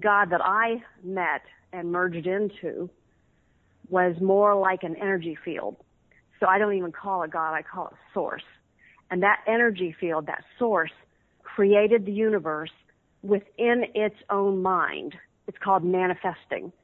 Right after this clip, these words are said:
The source manifested the universe and populated it with planets and stars and creatures and things and plants and animals, you know, just everything that we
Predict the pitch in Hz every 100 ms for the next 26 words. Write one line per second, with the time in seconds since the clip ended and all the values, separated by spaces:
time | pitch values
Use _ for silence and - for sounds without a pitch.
0 | _ _ _ _ _ _ - - - -
1 | 208 208 214 - _ - 180 180 196 214
2 | - 208 - 175 160 - 165 165 175 196
3 | 190 160 - - - _ _ _ _ -
4 | _ _ 202 180 175 - 254 254 220 170
5 | 170 165 160 160 - 175 165 160 - -
6 | - _ - 277 254 226 196 180 - 170
7 | - - 240 208 190 185 185 175 185 165
8 | 170 - _ _ - _ _ - - 247
9 | 214 - 202 175 175 185 190 175 185 180
10 | - 233 208 196 190 190 185 196 165 160
11 | 175 202 262 226 208 202 202 208 196 190
12 | 208 208 233 208 202 214 - 247 247 247
13 | 208 185 190